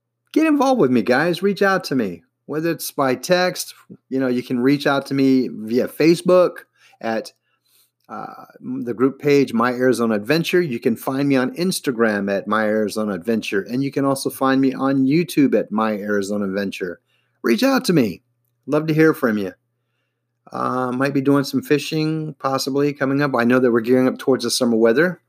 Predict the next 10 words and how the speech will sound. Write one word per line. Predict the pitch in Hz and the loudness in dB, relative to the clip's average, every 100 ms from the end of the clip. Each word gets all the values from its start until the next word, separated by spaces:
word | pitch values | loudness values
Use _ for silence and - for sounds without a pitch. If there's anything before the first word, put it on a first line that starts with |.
| _ _ _ _ | _ _ _ _
because | 117 - 104 | -10 -4 -4
of | 104 | -2
the, | 110 107 104 | -2 2 2
uh, | 101 101 98 | 2 2 0
boats | 87 113 110 | 0 0 0
are | 95 | 0
getting | 107 104 | 0 0
ready, | 107 110 131 135 | 2 2 2 0
and, | - 117 110 - | -6 -10 -10 -8
uh, | - - - - | -10 -12 -16 -18